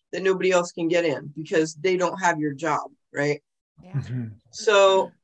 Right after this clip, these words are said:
Speaker 1: then there's the other side of it, which is pre, way beyond, before Don't Ask, Don't Tell, you know, it, 'cause that wasn't till ninety-three.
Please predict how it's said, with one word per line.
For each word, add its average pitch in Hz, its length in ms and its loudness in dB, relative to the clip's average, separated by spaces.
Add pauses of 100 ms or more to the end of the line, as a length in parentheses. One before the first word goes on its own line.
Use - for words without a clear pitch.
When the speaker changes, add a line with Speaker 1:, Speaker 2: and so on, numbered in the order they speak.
(320)
Speaker 1:
then 254 180 0
there's 220 260 4
the 208 120 -8
other 311 260 0
side 156 360 0
of 156 120 0
it, 170 180 2
which 190 260 -4
is 170 200 -4 (120)
pre, 196 480 2 (200)
way 202 440 2
beyond, 175 520 -2
before 180 440 0
Don't 151 200 -2
Ask, 151 220 -6
Don't 147 180 -8
Tell, 180 320 0
you 135 140 -4
know, 139 260 -4 (460)
it, 170 300 -2
'cause 180 160 -4
that 196 240 4
wasn't 160 320 -2
till 156 100 -6
ninety-three. 147 680 -2